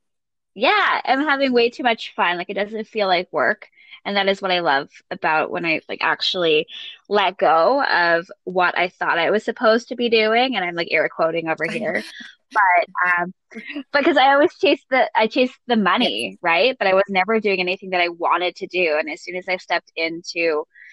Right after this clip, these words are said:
Speaker 1: being like, "Hey, what if I did this? Might as well try it. If I could always have a backup plan if I need to or whatever."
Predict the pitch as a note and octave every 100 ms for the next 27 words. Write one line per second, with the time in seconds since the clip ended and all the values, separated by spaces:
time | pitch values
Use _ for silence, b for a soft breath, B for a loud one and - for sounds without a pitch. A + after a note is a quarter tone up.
0 | B _ - F3+ F3 E3+ C3+ - - A#3+
1 | B3 F3 F3 F3 F3+ G3 A3+ A#3+ A#3+ A#3+
2 | G#3 G3 - - _ _ _ F#3 G3 A#3
3 | B3+ - - F#3 F#3 D#3+ D#3 - G3+ -
4 | G3+ A3 - F#3 G#3+ G3 F#3 - - -
5 | F#3+ F3+ F3+ D3 - F3+ - - D#3 D#3
6 | D3+ C#3+ - D3 D#3+ D#3+ E3 F3+ - C#3+
7 | C3+ D3 D3 B2+ F#2+ G2 - D#3 B3+